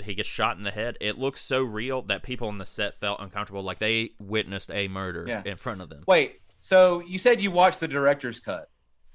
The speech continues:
Speaker 1: Yeah.
Speaker 2: So, so the director's cut that I have, it shows Emil shooting him with the shotgun. It blows his whole arm off. It
Speaker 1: Right.
Speaker 2: blows
Speaker 1: Oh,
Speaker 2: his
Speaker 1: yeah.
Speaker 2: left
Speaker 1: Sorry. I've
Speaker 2: But no, no, no. But, but in,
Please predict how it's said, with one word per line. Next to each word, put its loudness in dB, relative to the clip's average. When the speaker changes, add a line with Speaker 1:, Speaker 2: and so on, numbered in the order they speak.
Speaker 1:
Yeah. -6
Speaker 2:
So, 0
so 6
the 0
director's 4
cut 2
that 4
I 8
have, 2
it -4
shows 4
Emil 0
shooting -4
him -2
with -8
the -8
shotgun. -2
It -12
blows 4
his 0
whole 6
arm 4
off. -10
It -6
Speaker 1:
Right. 10
Speaker 2:
blows 6
Speaker 1:
Oh, 8
Speaker 2:
his 4
Speaker 1:
yeah. 6
Speaker 2:
left 6
Speaker 1:
Sorry. 2
I've -2
Speaker 2:
But 10
no, 2
no, 4
no. 8
But, 4
but 6
in, 0